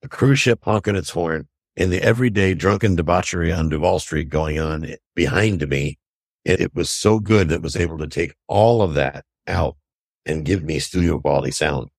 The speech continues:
when I did this month's investor update to our investors. I'm impressed with,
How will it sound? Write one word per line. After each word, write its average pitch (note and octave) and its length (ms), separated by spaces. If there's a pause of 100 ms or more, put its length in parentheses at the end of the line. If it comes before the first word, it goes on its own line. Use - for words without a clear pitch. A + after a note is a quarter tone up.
(240)
when D2 120
I D#2 60
did C#2+ 240
this - 360
month's D2 480 (300)
investor D2 360
update D2 340
to C#2+ 100
our C#2+ 80
investors. D2 460 (100)
I'm A2 140
impressed G2 460
with, D2 140